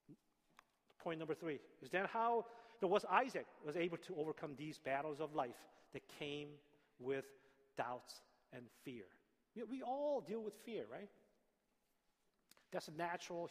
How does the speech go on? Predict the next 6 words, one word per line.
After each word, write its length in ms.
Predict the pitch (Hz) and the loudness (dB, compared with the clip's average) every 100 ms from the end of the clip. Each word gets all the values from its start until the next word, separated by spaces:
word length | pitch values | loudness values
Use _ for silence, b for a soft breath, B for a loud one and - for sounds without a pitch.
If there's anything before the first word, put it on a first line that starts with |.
| - | -8
human 240 | 170 160 | -6 -6
emotions. 760 | 156 156 143 147 - - - - _ _ _ _ _ _ _ _ _ _ _ _ _ _ _ | -4 -6 -8 -14 -20 -16 -16 -16 _ _ _ _ _ _ _ _ _ _ _ _ _ _ _
Uh, 240 | - - - _ _ _ _ b b b b b | -20 -20 -20 _ _ _ _ b b b b b
it's 120 | 139 | -8
a 20 | 147 | 2
God-given, 520 | 156 156 - 151 | 2 2 -4 -6